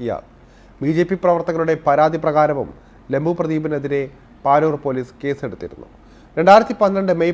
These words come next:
പതിനഞ്ചിന് അറസ്റ്റിലായെങ്കിലും വിചാരണ തടവിൽ കഴിയുകയും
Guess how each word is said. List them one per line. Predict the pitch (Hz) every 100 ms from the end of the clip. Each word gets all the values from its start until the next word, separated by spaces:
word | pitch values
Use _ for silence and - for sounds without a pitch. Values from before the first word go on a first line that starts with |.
| 175
പതിനഞ്ചിന് | 156 165 160 160 - 139
അറസ്റ്റിലായെങ്കിലും | 151 - 175 156 165 160 127 82 - - 127
വിചാരണ | 143 175 196
തടവിൽ | 185 156 147 143 131 - - -
കഴിയുകയും | 143 147 170 156 147